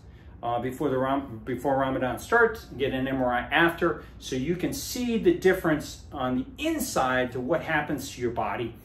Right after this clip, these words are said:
And if you're just watching this video and you're not, um, of the Muslim faith, and so you may not be, uh,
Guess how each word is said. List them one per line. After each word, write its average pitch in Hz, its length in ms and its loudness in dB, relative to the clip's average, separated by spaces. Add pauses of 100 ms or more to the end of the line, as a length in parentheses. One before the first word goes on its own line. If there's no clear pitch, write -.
(380)
And 156 280 6
if 143 240 0
you're 170 160 8
just 165 300 0
watching 202 400 2
this 151 160 2
video 156 420 2
and 123 140 0
you're 123 100 0
not, 208 640 4 (400)
um, 127 520 0 (120)
of 127 80 -4
the 117 80 -8
Muslim 147 380 4
faith, 139 320 4
and 117 120 -4
so 127 360 -2 (160)
you 120 160 -2
may 127 160 2
not 123 220 2
be, 117 280 -2 (300)
uh, 117 340 0